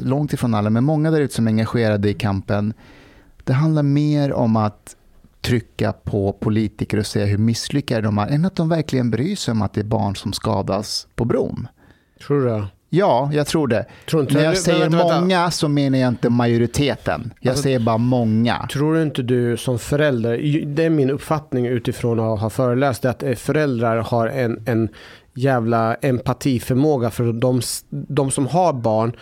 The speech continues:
Speaker 2: har mycket lättare att kunna försätta sig själv i den situationen och tänker, "Tänk om det var mina barn." Och på det så blir de, det här är liksom droppen, det här
Speaker 1: Absolut.
Speaker 2: är gränsdragning.
Speaker 1: Jag håller med dig. Ja, eh, föräldrar får ju en emotionell koppling
Speaker 2: Mm.
Speaker 1: till det som har hänt. De tänker såklart att det är mina barn. Jag tänker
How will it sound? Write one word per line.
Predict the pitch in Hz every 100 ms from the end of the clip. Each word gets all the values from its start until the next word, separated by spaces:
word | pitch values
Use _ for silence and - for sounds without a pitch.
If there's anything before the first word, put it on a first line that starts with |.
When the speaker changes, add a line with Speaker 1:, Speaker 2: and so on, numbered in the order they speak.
| - - -
Speaker 2:
har | - 123
mycket | 127 135 123
lättare | 123 120 120
att | 113
kunna | 120 120
försätta | - - 120
sig | 120 127
själv | - - 160 123
i |
den | 123 117
situationen | - - - - 190 113 98
och | -
tänker, | - 127 107 123 110 - - -
"Tänk | 151 139 135
om |
det | 123
var | 120
mina | 123 127 160
barn." | 117 104 - - - - -
Och | - 131 - - - -
på | 165 165
det | 147 123 117 120 -
så | -
blir | 123 123 120
de, | 117 -
det | 135
här | 113 147 135
är |
liksom | 113 101 107
droppen, | 135 - - 135
det | 110
här | 135
Speaker 1:
Absolut. | 143 139
Speaker 2:
är | 135
gränsdragning. | 107 147 147 110 104 143
Speaker 1:
Jag |
håller | 143 160
med | 156 135
dig. | 117
Ja, | 139 143
eh, | 143
föräldrar | - 156 170 175 160 120 107 104
får | - 113 104
ju |
en | 104 101
emotionell | 101 104 101 101 98
koppling | - 113 - 135 127
Speaker 2:
Mm. | 113
Speaker 1:
till | 101
det | 101
som | 98 104
har | 101
hänt. | 117 104 92
De | 92
tänker | 104 98 98
såklart | 92 90 98 92
att | 107
det |
är |
mina | 95 95
barn. | 98 98 92
Jag | 107 110
tänker | 117 107 107 107 104